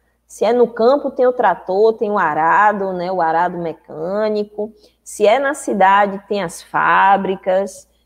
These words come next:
Então, nada mais é feito ainda no bração. Poucos são os trabalhos humanos hoje, né, com a Revolução Industrial,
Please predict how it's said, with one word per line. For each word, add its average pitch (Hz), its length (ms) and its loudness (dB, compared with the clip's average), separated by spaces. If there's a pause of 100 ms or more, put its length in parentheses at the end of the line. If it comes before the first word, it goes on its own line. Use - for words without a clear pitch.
(120)
Então, 190 320 -8
nada 233 360 0
mais 196 680 -4
é 202 140 2
feito 208 480 -2
ainda 185 360 -4
no 202 140 -2
bração. 190 640 -4 (640)
Poucos 349 540 2
são 240 220 0
os 254 100 -4
trabalhos 170 760 -2
humanos 175 680 -6
hoje, 170 420 -4
né, 160 220 -10 (200)
com 196 180 -2
a 190 60 -4
Revolução 170 760 -4
Industrial, 160 840 -4